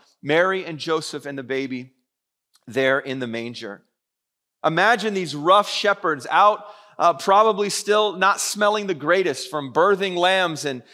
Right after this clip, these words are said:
out living and, and living out in the fields for weeks at a time, come rushing in,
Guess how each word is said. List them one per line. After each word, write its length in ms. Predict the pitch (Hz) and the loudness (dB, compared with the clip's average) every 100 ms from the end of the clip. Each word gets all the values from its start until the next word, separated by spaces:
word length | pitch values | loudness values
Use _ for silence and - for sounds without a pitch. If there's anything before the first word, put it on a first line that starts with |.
| - - | -10 2
out 200 | 185 185 | 4 6
living 360 | 185 220 214 | 4 4 2
and, 260 | 185 147 - | 0 -4 -6
and 140 | 175 160 | -4 0
living 300 | 180 220 220 | 4 4 4
out 160 | 208 | 4
in 80 | 214 | 2
the 80 | 190 | 0
fields 380 | - 220 214 180 | -4 -2 0 0
for 140 | 175 | -2
weeks 320 | 160 202 185 | -2 -4 -4
at 100 | 214 | -2
a 80 | 185 | -2
time, 460 | - 208 196 180 160 | -2 -2 0 -2 -6
come 200 | 175 156 | -8 -8
rushing 540 | 143 180 202 - 202 | -2 0 0 -4 -8
in, 500 | - 190 180 143 143 | -8 -6 -4 -6 -8